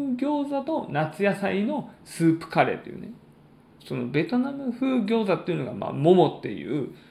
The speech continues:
エムオーエムオー、モモっていうんですけども、いや、まあ、これがね、めちゃくちゃ大当たりだったんですよね。うん。なんかね、あの、餃子とカレーって相性どうなのかみたいなね、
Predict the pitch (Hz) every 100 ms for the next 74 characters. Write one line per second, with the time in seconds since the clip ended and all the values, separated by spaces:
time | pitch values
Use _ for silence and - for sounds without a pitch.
0 | - - 147 160 180 202 185 117 147 151
1 | 165 147 123 151 156 123 - 92 - -
2 | - - - - - - - - - -
3 | - - 120 110 - - 147 151 170 160
4 | 156 139 101 80 - - - - - -
5 | - - - - - 185 - 202 170 180
6 | 180 175 135 120 110 - - - - -
7 | - - - - - - - - 120 87
8 | - - - - - 180 190 143 135 135
9 | 127 131 131 - 165 240 254 240 - 220
10 | - - - - - 143 156 160 160 156
11 | 143 - 147 185 185 220 190 135 151 185
12 | 170 - - - - - - - - 208